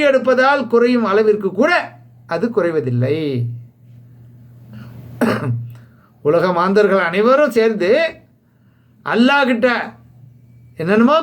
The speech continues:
கேட்குறோம், அனைத்தையும் அல்லாஹ் நமக்கு வழங்கிடுறான். என்ன, உலக மாந்தர்கள்,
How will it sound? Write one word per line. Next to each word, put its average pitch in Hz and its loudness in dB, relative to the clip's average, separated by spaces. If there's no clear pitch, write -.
கேட்குறோம், 269 0
அனைத்தையும் 269 0
அல்லாஹ் 233 0
நமக்கு 202 2
வழங்கிடுறான். 220 0
என்ன, 147 2
உலக 196 2
மாந்தர்கள், 185 0